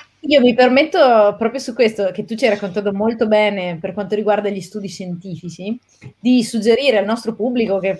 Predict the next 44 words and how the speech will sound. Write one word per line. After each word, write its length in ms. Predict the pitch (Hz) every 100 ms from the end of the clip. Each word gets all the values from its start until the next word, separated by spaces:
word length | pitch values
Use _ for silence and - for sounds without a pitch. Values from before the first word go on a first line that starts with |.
| 190
in 120 | 190
parte 280 | 180 220 240
potrebbe 280 | 190 185 202
essere 240 | 214 190
di 100 | 180
non 140 | 180 220
esperti, 600 | 254 190 175 180 240 285 _ _
eh, 200 | - 214
un 120 | 214
po' 100 | 220
di 80 | 277
materiale 420 | 285 226 214 254
divulgativo 760 | 220 208 202 190 190 247 196 160
che 100 | 160
c'è 140 | 170
su 140 | 160 160
questo 260 | 165 214
tema, 500 | 208 170 170 208 302 - -
perché 300 | 240 254 190
sia 260 | - 247
dall'Università 560 | 269 277 214 190 - 208
di 140 | 208
Oxford 520 | 175 156 - 175 170 175
che 80 | 226
dall'Università 560 | 233 196 170 165 208
di 100 | 202
Harvard 600 | 156 143 151 170 180 240
hanno 180 | 208 214
fatto 200 | 247 254
dei 120 | 202
bellissimi 460 | 185 202 254 233 208
video 400 | 175 175 190 302 _ _ -
nei 120 | 240
quali 200 | 156 202
fanno 180 | 214 214
vedere 240 | 226 226
un 100 | 190
time 240 | 208 240 233
lapse 560 | 165 160 - 208 285
dell'evoluzione 960 | _ 190 214 202 180 185 220 - 214 247
di 100 | 233
batteri 500 | 190 208 190 185 202
resistenti 480 | 196 - 151 185 180
all'antibiotico, 880 | 170 165 190 160 156 170 208 302